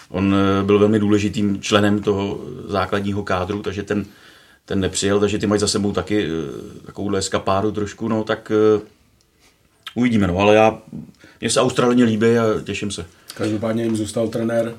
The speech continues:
Speaker 2: Michael Chejka, který furt pracuje s nima, takže to je
Speaker 1: Hmm.
Speaker 2: dobrý a ten tým celý dozrál, všichni, kterým bylo na minulém mistrovství dvacet dva dvacet tři, tak letos právě dozráli do toho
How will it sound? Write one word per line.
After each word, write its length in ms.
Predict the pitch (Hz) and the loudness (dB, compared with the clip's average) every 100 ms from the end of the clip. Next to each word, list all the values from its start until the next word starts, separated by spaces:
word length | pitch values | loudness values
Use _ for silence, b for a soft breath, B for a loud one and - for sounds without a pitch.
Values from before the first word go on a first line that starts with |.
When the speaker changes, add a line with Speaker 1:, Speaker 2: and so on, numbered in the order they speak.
| - _ b b - | -18 _ b b -10
Speaker 2:
Michael 300 | 110 107 113 | -6 -4 -4
Chejka, 420 | - 110 101 113 | -2 -2 -2 -4
který 280 | 110 120 107 | -4 -4 -4
furt 260 | 101 110 110 - _ _ | -4 -8 -8 -18 _ _
pracuje 420 | 113 104 123 113 | -6 -4 -4 -2
s 100 | 110 | -2
nima, 260 | 120 117 123 | -4 -6 -8
takže 340 | 113 117 107 B B B B | -8 -6 -8 B B B B
to 80 | - | -4
je 40 | 107 | -2
Speaker 1:
Hmm. 60 | 101 | 0
Speaker 2:
dobrý 200 | 117 113 | 0 -2
a 60 | |
ten 180 | 113 113 | 0 -2
tým 160 | 117 110 | -2 -2
celý 220 | 131 117 | -2 0
dozrál, 380 | 113 107 104 101 | 0 0 -2 -4
všichni, 420 | 110 101 104 101 | -8 -4 -4 -4
kterým 340 | - 110 104 | -4 -2 0
bylo 320 | 107 107 98 - _ b b 107 | 0 0 -2 -8 _ b b -2
na 80 | |
minulém 280 | 107 110 107 | 0 2 2
mistrovství 480 | 104 98 117 - 113 | 0 -2 -6 -4 -4
dvacet 300 | 104 101 - | -2 -4 -4
dva 160 | 101 104 | -2 -2
dvacet 300 | 104 104 101 | -2 -6 -6
tři, 220 | - 101 | -4 -4
tak 220 | 107 - - B B - | -6 -10 -18 B B -10
letos 320 | 98 110 98 | -6 -4 -4
právě 320 | 110 104 104 | -2 -2 0
dozráli 460 | 101 95 101 101 101 | -2 -2 -2 -2 -2
do 100 | 101 | -2
toho 340 | 107 104 101 | -2 -4 -4